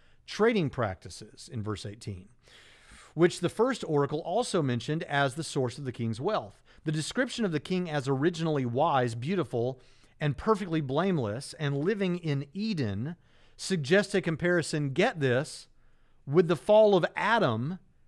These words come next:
not of Satan. Um, what has led interpreters in the past to equate the king with Satan is the fact that the Hebrew text appears to refer to him as a cherub.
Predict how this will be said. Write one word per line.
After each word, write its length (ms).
not 640
of 120
Satan. 600
Um, 640
what 260
has 180
led 160
interpreters 680
in 140
the 60
past 500
to 80
equate 320
the 60
king 420
with 220
Satan 440
is 180
the 60
fact 220
that 80
the 80
Hebrew 480
text 540
appears 540
to 380
refer 340
to 140
him 200
as 220
a 120
cherub. 840